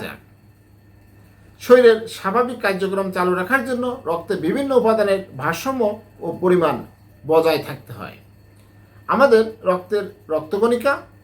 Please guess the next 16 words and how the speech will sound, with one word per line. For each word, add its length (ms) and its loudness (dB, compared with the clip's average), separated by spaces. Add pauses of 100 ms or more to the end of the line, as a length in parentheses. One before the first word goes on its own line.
(100)
ছাড়া 240 4 (280)
যে 80 -6 (120)
তরল 320 0
অংশ 140 -4 (140)
থাকে 200 -10 (520)
তাকে 260 2 (320)
প্লাজমা 560 4
বা 100 4 (880)
সিরাম 360 4
বলে। 180 -8 (1160)
এই 160 4
প্লাজমাতে 540 4 (580)
যেমন 220 2 (120)
বিভিন্ন 260 -2 (480)
প্রোটিন, 360 0 (360)
গ্লুকোজ 400 2